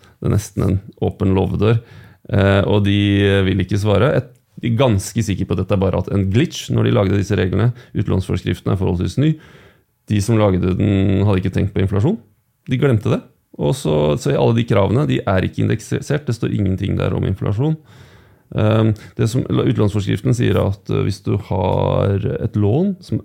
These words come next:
overstiger seksti prosent av boligens verdi, må du betale avdrag, som enten er, jeg tror det er to og en halv prosent, eh, eller tilsvarer en nedbetalingsplan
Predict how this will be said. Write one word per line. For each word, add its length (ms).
overstiger 560
seksti 400
prosent 400
av 80
boligens 500
verdi, 280
må 320
du 100
betale 380
avdrag, 380
som 400
enten 640
er, 480
jeg 140
tror 160
det 80
er 100
to 140
og 100
en 80
halv 140
prosent, 580
eh, 220
eller 1000
tilsvarer 840
en 240
nedbetalingsplan 1120